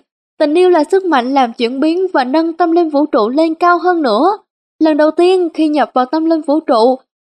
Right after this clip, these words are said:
tôi tưởng nó là tuyệt mỹ rồi. Về sau tôi mới biết nó là phản ảnh của tạo vật, nghĩa là cũng mang trong nó chiến tranh và đam mê. Chúng ta nuôi dưỡng tâm linh vũ trụ, và thế giới của chúng ta trở nên tốt hay xấu hơn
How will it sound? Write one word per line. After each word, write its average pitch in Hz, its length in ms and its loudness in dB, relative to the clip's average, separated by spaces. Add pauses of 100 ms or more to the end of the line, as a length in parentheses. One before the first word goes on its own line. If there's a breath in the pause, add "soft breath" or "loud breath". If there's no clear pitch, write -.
tôi 277 160 2
tưởng 247 340 -2
nó 311 200 -2
là 370 160 0
tuyệt 226 320 -4
mỹ 233 260 -4
rồi. 254 380 0 (420)
Về 269 200 2
sau 311 360 2
tôi 302 200 0
mới 339 140 0
biết 381 300 0
nó 311 240 0
là 359 160 2
phản 247 200 -6
ảnh 247 240 -4
của 294 120 0
tạo 254 260 0
vật, 247 320 -2 (420)
nghĩa 277 180 0
là 330 260 2
cũng 262 340 -2
mang 311 220 0
trong 294 220 -2
nó 311 160 2
chiến 359 340 0
tranh 330 260 0
và 294 160 0
đam 320 260 -2
mê. 339 280 2 (420)
Chúng 359 160 0
ta 311 160 0
nuôi 285 260 2
dưỡng 247 260 -2
tâm 311 180 -2
linh 302 180 0
vũ 277 180 0
trụ, 247 420 0 (320)
và 269 220 2
thế 330 160 0
giới 330 280 2
của 320 100 0
chúng 339 220 -2
ta 311 180 0 (100)
trở 240 140 0
nên 302 240 -2
tốt 370 340 0
hay 285 200 -2
xấu 311 240 0
hơn 339 360 0